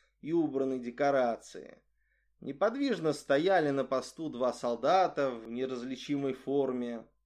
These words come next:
Зал ожидания пустовал, но Эшенден и безволосый мексиканец на всякий случай прошли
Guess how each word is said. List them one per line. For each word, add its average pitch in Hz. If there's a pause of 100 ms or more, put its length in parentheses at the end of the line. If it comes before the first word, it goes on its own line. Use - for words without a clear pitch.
(440)
Зал 143
ожидания 123
пустовал, 180 (400)
но 147
Эшенден 208
и 156
безволосый 143
мексиканец 233
на 143
всякий 240
случай 220
прошли 202